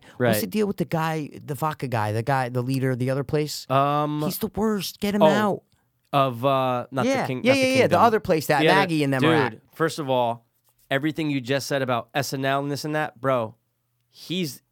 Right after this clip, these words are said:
Speaker 2: he's, he's right there. Actually, I'll, I'll actually say that he's
Speaker 1: The black
Speaker 2: worse.
Speaker 1: guy?
Speaker 2: No,
Speaker 1: Really?
Speaker 2: he's worse than
Speaker 1: The black guy.
Speaker 2: Why can't I think of the fucking, why I have his
Speaker 1: The
Speaker 2: name?
Speaker 1: king. I don't know.
Speaker 2: Solomon, I almost said.
Speaker 1: Yeah,
Speaker 2: Anyway.
Speaker 1: oh, yeah.
Speaker 2: Anyway, dude, there's something that just happened in episode three with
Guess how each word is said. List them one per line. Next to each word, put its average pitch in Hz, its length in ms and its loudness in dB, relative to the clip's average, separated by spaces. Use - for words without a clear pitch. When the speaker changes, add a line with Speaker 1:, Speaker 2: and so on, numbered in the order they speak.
Speaker 2:
he's, 160 420 -6
he's 143 260 -4
right 147 320 0
there. 151 460 0
Actually, 165 280 0
I'll, 165 200 0
I'll 165 160 2
actually 202 220 -4
say 175 140 -2
that 151 100 0
he's 131 220 -6
Speaker 1:
The 120 40 -6
black 123 200 0
Speaker 2:
worse. 156 80 0
Speaker 1:
guy? 151 100 0
Speaker 2:
No, 147 160 2
Speaker 1:
Really? 143 140 0
Speaker 2:
he's 196 100 -6
worse 143 500 -2
than 123 640 -2
Speaker 1:
The 120 60 -8
black 117 200 -2
guy. 101 300 -8
Speaker 2:
Why 120 140 -10
can't 165 200 -12
I - 20 -20
think 156 140 -12
of 131 60 -10
the 120 60 -10
fucking, 131 520 -12
why 123 140 -8
I - 20 -6
have 120 100 -8
his 113 100 -6
Speaker 1:
The 117 80 -10
Speaker 2:
name? 127 80 0
Speaker 1:
king. - 80 -2
I 107 100 -6
don't 98 80 -12
know. - 40 -8
Speaker 2:
Solomon, 127 420 0
I 113 40 -4
almost 113 220 -6
said. - 100 -2
Speaker 1:
Yeah, 220 100 4
Speaker 2:
Anyway. 180 180 2
Speaker 1:
oh, 220 200 2
yeah. 233 240 -12
Speaker 2:
Anyway, 147 260 -2
dude, 127 280 -2
there's 156 300 -4
something 170 440 -2
that 147 80 -2
just 127 160 -6
happened 151 280 0
in - 20 0
episode 123 360 -4
three 190 280 0
with 127 400 -4